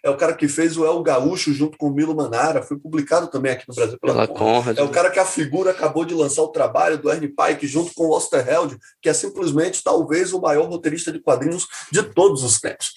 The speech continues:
Speaker 1: Então é um cara que tem uma vasta publicação. A gente fez até um vídeo agora junto com o Alessandro, do Ministério dos Quadrinhos, onde apresentamos isso, né? E o Marcelo, que é uma, uma enciclopédia dos quadrinhos aí, ele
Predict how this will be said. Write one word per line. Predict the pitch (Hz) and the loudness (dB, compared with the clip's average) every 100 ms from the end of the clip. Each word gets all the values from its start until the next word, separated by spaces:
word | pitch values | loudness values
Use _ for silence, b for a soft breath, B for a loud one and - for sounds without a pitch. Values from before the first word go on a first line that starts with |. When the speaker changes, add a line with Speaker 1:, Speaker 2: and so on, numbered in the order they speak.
| B B B - | B B B -6
Speaker 1:
Então | 139 170 220 214 | -2 2 2 0
é | |
um | 165 | 0
cara | 185 | -2
que | 147 151 | -4 -4
tem | 196 | 0
uma | 190 160 | 2 2
vasta | 117 135 - - 151 | 2 0 0 -2 -8
publicação. | 147 139 139 123 - - - _ - | -8 -2 0 0 -2 -6 -8 _ -4
A | 135 | 0
gente | 139 143 | 0 0
fez | 165 | 0
até | 165 202 | 2 2
um | 160 | 2
vídeo | 151 143 123 | 0 2 2
agora | 143 143 | 2 2
junto | 123 143 | 0 -4
com | - | -2
o | 135 | -2
Alessandro, | 131 110 - 156 127 | 0 -2 -2 -2 -2
do | 120 | -6
Ministério | 127 120 - 127 | -8 -6 0 0
dos | 123 - | 0 0
Quadrinhos, | 143 139 190 165 B B B - | 0 2 0 -4 B B B -4
onde | 139 147 165 | -2 0 0
apresentamos | - 165 170 151 143 170 190 135 | 2 0 2 0 0 -2 -2 -2
isso, | - - - _ _ _ _ | -2 -2 -8 _ _ _ _
né? | 87 104 | -4 -2
E | 131 | 0
o | 156 | 2
Marcelo, | 170 139 - - 156 202 175 139 | 2 2 0 0 2 2 2 2
que | |
é | 143 | 2
uma, | 151 151 135 | 2 2 0
uma | 135 139 | 0 -4
enciclopédia | 139 - 147 135 135 - - 165 165 143 | -4 -6 -6 -4 -4 -6 -2 -2 0 -2
dos | 127 | -2
quadrinhos | - 131 139 143 135 | -2 -2 0 0 0
aí, | 131 | 0
ele | 170 156 117 | 2 0 -2